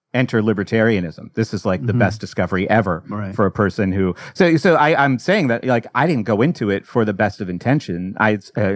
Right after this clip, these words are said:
Speaker 1: intentions, excuse me. I was like, "This is the best set of, like, intellectual and moral shaming tools ever created,
Speaker 2: Mm-hmm.
Speaker 1: and I will embrace it fully."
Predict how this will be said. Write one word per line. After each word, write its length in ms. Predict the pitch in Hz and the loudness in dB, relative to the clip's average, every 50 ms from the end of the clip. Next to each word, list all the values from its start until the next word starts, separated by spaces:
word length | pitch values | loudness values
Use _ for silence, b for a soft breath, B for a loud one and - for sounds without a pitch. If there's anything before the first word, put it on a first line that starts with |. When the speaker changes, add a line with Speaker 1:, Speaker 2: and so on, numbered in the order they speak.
| - | -2
Speaker 1:
intentions, 440 | 110 98 90 131 131 120 - 92 85 | -4 -2 0 0 0 0 -2 -6 -8
excuse 280 | 92 92 - 127 117 107 | -8 -6 -4 -4 -4 -2
me. 240 | 90 90 90 87 B B B B B | -4 -4 -4 -6 B B B B B
I 100 | - 110 | 0 2
was 140 | 107 104 95 | 2 0 -2
like, 220 | 101 95 90 - - | -4 -6 -4 0 0
"This 200 | 139 139 - 135 | -2 0 0 -6
is 120 | 110 - | -6 -6
the 100 | - 85 | -8 -8
best 320 | - - 104 104 104 - | -2 0 0 0 0 0
set 180 | - 107 101 98 | 0 0 0 0
of, 100 | 95 - | 0 0
like, 220 | 101 95 92 - _ - | -2 -2 -2 -4 _ -4
intellectual 720 | 117 110 - - 98 98 101 107 - - 107 101 101 95 | -4 -4 -2 -2 0 0 0 -2 -2 -4 -2 -2 0 0
and 100 | 95 90 | 0 0
moral 360 | 92 98 101 101 98 95 92 90 | 0 0 2 2 2 2 0 -2
shaming 440 | - - 113 104 104 101 101 98 | -2 0 2 2 2 2 0 -2
tools 380 | 92 - 117 104 101 101 95 - - | 0 0 0 0 0 0 -2 -2 0
ever 240 | 117 110 110 110 98 | 0 2 2 0 -2
created, 600 | - - 101 92 104 127 147 120 87 87 98 - b b b b b b b _ - | -2 -4 -2 0 2 2 2 2 0 -2 -6 -10 b b b b b b b _ -4
Speaker 2:
Mm-hmm. 80 | 123 | -2
Speaker 1:
and 320 | 120 101 123 120 98 - - | 2 2 2 2 2 2 2
I 140 | - 101 107 | 2 0 2
will 120 | 107 104 98 | 2 0 0
embrace 340 | 95 92 107 104 101 - 104 | 0 0 0 0 0 0 -4
it 80 | 87 | -2
fully." 400 | - 135 151 160 107 80 82 95 | 0 2 2 2 0 -2 -6 -10